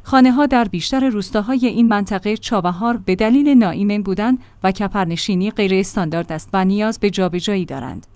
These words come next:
در این راستا، بنیاد مسکن مانند دیگر مناطق کشور، با ارائه تسهیلات کم بهره و کمک‌های بلاعوض، ساماندهی و مقاومسازی واحدهای مسکونی را انجام می‌دهد." وی افزود: "در محله دارد،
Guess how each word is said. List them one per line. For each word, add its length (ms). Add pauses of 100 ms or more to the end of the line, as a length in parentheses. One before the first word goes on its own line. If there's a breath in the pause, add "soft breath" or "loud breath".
در 120
این 160
راستا، 420 (220 soft breath)
بنیاد 380
مسکن 500
مانند 400
دیگر 340
مناطق 420
کشور، 540 (160)
با 120
ارائه 500
تسهیلات 540
کم 280
بهره 360 (100)
و 80
کمک‌های 580
بلاعوض، 760
ساماندهی 720
و 140
مقاومسازی 840
واحدهای 580
مسکونی 520
را 140
انجام 400
می‌دهد." 480 (420)
وی 220
افزود: 480 (260 soft breath)
"در 160
محله 560
دارد، 400